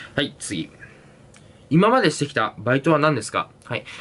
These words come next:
僕ね、バイト結構ね、有意義なものをしてきたと今まで思ってまして、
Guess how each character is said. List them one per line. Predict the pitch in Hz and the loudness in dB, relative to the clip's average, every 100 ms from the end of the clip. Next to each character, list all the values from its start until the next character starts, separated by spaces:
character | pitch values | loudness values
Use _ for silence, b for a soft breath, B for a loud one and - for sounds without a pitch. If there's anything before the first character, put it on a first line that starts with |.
| B | B
僕 | 208 | 0
ね、 | 247 233 | 0 2
バ | 131 185 | 0 -2
イ | |
ト | 190 | -2
結 | 214 202 | -8 -10
構 | - 92 | -6 -6
ね、 | 85 - - | -6 -12 -4
有 | 135 180 | 2 4
意 | 175 | 4
義 | |
な | 123 | 2
も | 101 | 0
の | 98 | -4
を | |
し | - | -6
て | 110 | -8
き | |
た | 107 | -8
と | 98 | -6
今 | 101 | -2
ま | |
で | 101 | 0
思 | 90 98 | 0 -4
っ | |
て | - | -6
ま | 90 | -10
し | - | -6
て、 | 80 | -8